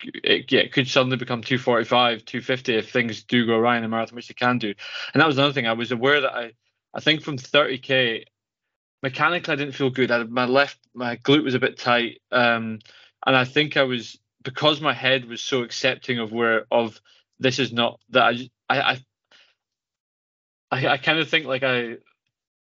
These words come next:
I was content to slow slowly, if you know what I mean.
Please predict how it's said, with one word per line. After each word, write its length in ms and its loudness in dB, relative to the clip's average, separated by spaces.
I 80 4
was 160 -2
content 680 -2
to 220 -4
slow 560 0
slowly, 560 0
if 80 -10
you 80 -2
know 100 0
what 60 -2
I 40 -8
mean. 280 -6